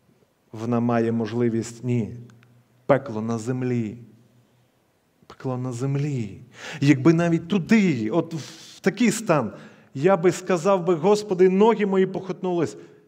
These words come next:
тоді милість Божа підняла би.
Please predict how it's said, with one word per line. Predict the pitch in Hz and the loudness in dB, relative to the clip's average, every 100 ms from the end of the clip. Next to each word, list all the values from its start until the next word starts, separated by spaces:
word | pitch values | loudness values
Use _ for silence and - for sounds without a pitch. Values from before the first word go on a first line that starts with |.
| _ _ | _ _
тоді | 151 131 135 | -10 -4 -4
милість | 127 156 208 180 131 117 | -2 0 2 2 -2 -6
Божа | 113 123 110 | -4 -6 -6
підняла | 107 - 104 110 104 101 | -12 -14 -10 -8 -8 -12
би. | 98 | -16